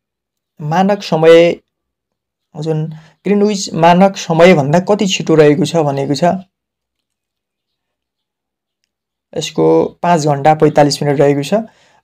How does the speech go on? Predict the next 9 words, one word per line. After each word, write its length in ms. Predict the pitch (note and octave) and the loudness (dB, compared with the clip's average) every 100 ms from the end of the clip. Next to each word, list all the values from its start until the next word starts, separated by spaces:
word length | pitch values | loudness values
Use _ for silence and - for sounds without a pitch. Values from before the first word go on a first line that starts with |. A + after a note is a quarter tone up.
| - | -6
राइट 500 | D3+ D#3 D3+ D3+ D3+ | -4 -2 2 2 2
आन्सर। 360 | C#3+ D#3+ F#3 - | -2 -4 -6 -4
अर्को, 360 | D#3+ D#3+ F#3 | -4 2 2
कर्णाली 440 | F3+ G3 F#3+ A3+ B3 | 4 4 4 4 4
नदीका 360 | G#3 F#3 F#3 | 2 0 0
सहायक 340 | F#3 - D#3+ D#3+ | 0 2 4 4
नदीहरूमा 1000 | D#3+ D3 D3+ E3 F3 F3 - B2+ D3 D#3 | 2 0 2 0 0 -2 -4 -2 0 0
तल 400 | - - F#3 F#3 F3+ | -2 -2 2 2 2
मध्ये, 480 | E3 D3 D3 C#3 | 0 0 -2 -2